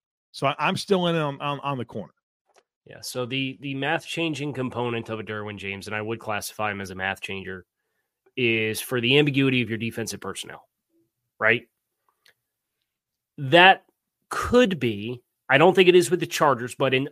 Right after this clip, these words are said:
Speaker 2: other places across the league, it could be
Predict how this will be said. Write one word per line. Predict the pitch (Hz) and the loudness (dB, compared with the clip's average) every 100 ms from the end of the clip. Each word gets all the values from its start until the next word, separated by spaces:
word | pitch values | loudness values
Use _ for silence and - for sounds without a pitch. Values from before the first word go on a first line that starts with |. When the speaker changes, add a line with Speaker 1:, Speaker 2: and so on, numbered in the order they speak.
| 170 | -2
Speaker 2:
other | 165 185 | 0 0
places | 175 170 156 139 | 2 0 0 -8
across | 147 143 127 - | -4 0 0 -2
the | 131 | -4
league, | 175 170 120 113 _ _ _ _ _ | -2 -2 -4 -8 _ _ _ _ _
it | 151 151 - | -12 -12 -10
could | - 208 214 214 135 | 2 10 10 8 -8
be | 120 139 131 131 120 | 0 0 2 -2 -6